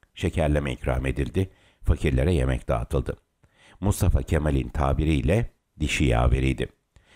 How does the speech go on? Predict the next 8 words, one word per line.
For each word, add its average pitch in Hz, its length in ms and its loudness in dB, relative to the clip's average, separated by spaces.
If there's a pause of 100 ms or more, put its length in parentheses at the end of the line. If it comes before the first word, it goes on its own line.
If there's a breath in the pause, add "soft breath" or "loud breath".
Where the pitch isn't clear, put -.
(160 soft breath)
Çok - 200 -2
erken 71 340 0
kalkıyor, 67 600 0 (160)
yabancı 69 420 0
gazeteleri 69 640 0
okuyup - 480 -2
notlar 71 360 -2
alıyor, 64 360 0